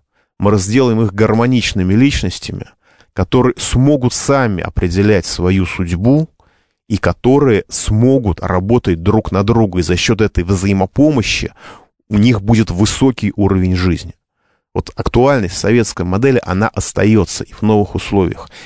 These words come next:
Я думаю, что мы можем это сделать, но для этого действительно придется постараться и придется тяжело работать. Тут мне пишут: «А в последние шестнадцать лет нет ни Гайдаров, ни Чубайсов». Ну, так я напомню, что Чубайс есть,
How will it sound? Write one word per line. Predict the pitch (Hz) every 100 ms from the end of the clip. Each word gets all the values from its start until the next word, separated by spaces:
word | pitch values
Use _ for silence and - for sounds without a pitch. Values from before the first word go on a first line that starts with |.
| -
Я | - 104
думаю, | 135 107
что | -
мы | 104 117 -
можем | 98 113 127 92 -
это | 104 -
сделать, | 87 90 117 139 - - _ - _ -
но | 85
для | 95
этого | 120 101
действительно | 82 - 117 107 87
придется | 85 90 92 - - - _ _ -
постараться | 92 - 98 120 - - -
и | - 95 101 -
придется | 87 95 -
тяжело | - 82 90 85
работать. | 87 90 113
Тут | - 110
мне | 107
пишут: | - 135 - - _ _ - - _ _ _ _
«А | 110 117
в | -
последние | 127 - 175 208 202
шестнадцать | - 165 127 175 190 -
лет | 131 175
нет | 120 175 170
ни |
Гайдаров, | 170 170 123 131 175 -
ни |
Чубайсов». | 185 156 101 151 - 107
Ну, |
так | -
я | 160
напомню, | 170 - 165
что | 113 110
Чубайс | 120 131 127 151
есть, | 190 202 -